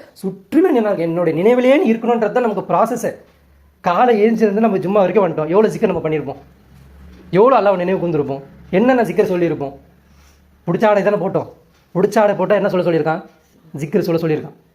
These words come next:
ஜிக்கர் தொழ-, ஆனது. ஆடைக்குன்னு ஒரு ஜிக்கர் இருக்கு. கண்ணாடி எத்தனை முறை நம்ம பார்க்குறோம்? கண்ணுக்கு ஒரு முறை பார்ப்போம், ஐப்ரோக்கு ஒரு முறை பார்ப்போம், லிப்ஸ்டிக் ஒரு முறை பார்ப்போம், மேக்கப்புக்கு, கூந்தலுக்கு ஒரு முறை பார்ப்போம். ஒரு முறை, ஒரு முறை எத்தனை முறை பார்க்குறோம்? சட்டை நல்லா இருக்கா, காலர் நல்லா இருக்கா, பட்டன் போட்டிருக்கனா, எத்தனை முறை கண்ணாடி பார்க்குறோம்? ஒரு முறை தி-,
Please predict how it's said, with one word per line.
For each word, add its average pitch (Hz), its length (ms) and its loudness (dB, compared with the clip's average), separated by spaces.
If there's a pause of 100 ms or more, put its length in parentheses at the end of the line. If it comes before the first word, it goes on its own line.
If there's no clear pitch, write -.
(520)
ஜிக்கர் 156 260 -6
தொழ-, 160 160 0
ஆனது. 143 280 -4 (280)
ஆடைக்குன்னு 185 380 2
ஒரு 165 120 2
ஜிக்கர் 151 120 -8
இருக்கு. 131 420 -8
கண்ணாடி 185 420 0
எத்தனை 180 260 0
முறை 190 200 2
நம்ம 165 140 2
பார்க்குறோம்? 151 220 -4 (520)
கண்ணுக்கு 156 340 0
ஒரு 147 100 2
முறை 160 140 0
பார்ப்போம், 156 600 -2
ஐப்ரோக்கு 151 340 0
ஒரு 156 120 0
முறை 160 180 0
பார்ப்போம், 156 440 0 (200)
லிப்ஸ்டிக் 160 300 -4
ஒரு 156 120 4
முறை 160 160 2
பார்ப்போம், 160 460 -2 (200)
மேக்கப்புக்கு, 156 540 -2
கூந்தலுக்கு 165 260 2
ஒரு 160 120 0
முறை 160 140 -2
பார்ப்போம். 151 260 -2
ஒரு 156 120 -2
முறை, 196 120 4
ஒரு 208 80 6
முறை 202 160 0
எத்தனை 226 240 0
முறை 220 120 0
பார்க்குறோம்? 175 200 -2
சட்டை - 180 -8
நல்லா 160 160 2
இருக்கா, 156 240 0
காலர் 160 240 -2
நல்லா 156 200 -2
இருக்கா, 147 200 -4
பட்டன் 165 40 -4
போட்டிருக்கனா, 160 380 -6 (200)
எத்தனை 185 320 -2
முறை 214 80 2
கண்ணாடி 185 200 0
பார்க்குறோம்? 143 260 -4
ஒரு 214 240 4
முறை 226 220 2
தி-, 170 280 -6